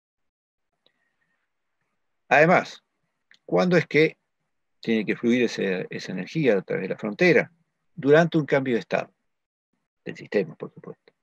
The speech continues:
Es decir, que tiene que estar ocurriendo un cambio de estado del sistema. Recuerda que el cambio de estado era cambio de propiedades, ¿no? Y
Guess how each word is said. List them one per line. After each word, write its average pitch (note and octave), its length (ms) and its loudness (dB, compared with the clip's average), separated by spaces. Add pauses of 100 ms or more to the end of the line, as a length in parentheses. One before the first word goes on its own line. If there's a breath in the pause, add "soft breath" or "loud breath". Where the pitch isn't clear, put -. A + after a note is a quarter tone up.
(360)
Es G2+ 140 -8
decir, G#2+ 100 -4
que G2+ 140 -2
tiene C#3 300 0
que A#2+ 100 -6
estar C3+ 180 0
ocurriendo B2 420 -4
un A#2+ 60 -10
cambio G2+ 220 -6
de - 20 -12
estado G2 200 -8
del - 100 -6
sistema. - 360 -18 (1160)
Recuerda - 340 -6
que - 40 2
el F#2+ 60 -2
cambio A2 180 0
de B2 40 -2
estado D3 280 4
era G#2 140 2
cambio G2 240 -10
de - 60 -10
propiedades, - 480 -12
¿no? D3 160 -20 (3750)
Y A3 260 0